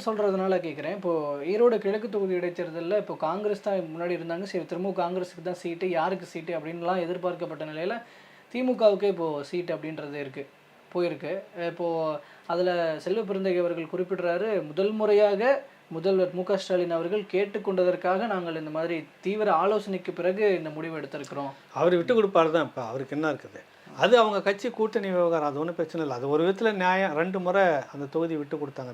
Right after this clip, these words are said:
Speaker 2: திமுக.
Speaker 1: ம்.
Speaker 2: அது ரெண்டு முறையும் வந்துட்டு ஒரு முறை அந்த இதுவாச்சு, அப்புறம் மகனுக்கு கொடுத்தாங்க, ஆ,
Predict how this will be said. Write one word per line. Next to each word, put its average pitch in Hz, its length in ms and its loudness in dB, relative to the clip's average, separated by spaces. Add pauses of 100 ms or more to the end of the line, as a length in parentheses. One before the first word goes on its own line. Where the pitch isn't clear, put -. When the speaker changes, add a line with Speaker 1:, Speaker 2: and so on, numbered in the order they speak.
Speaker 2:
திமுக. 131 320 -10 (360)
Speaker 1:
ம். 143 160 -12
Speaker 2:
அது 123 340 -10 (100)
ரெண்டு 170 220 -4
முறையும் 196 360 2
வந்துட்டு 170 420 -2
ஒரு 156 180 2
முறை 160 260 2 (600)
அந்த 143 140 -2
இதுவாச்சு, 170 540 2
அப்புறம் 151 360 -2
மகனுக்கு 156 440 -2
கொடுத்தாங்க, 147 500 -2 (720)
ஆ, 143 260 -6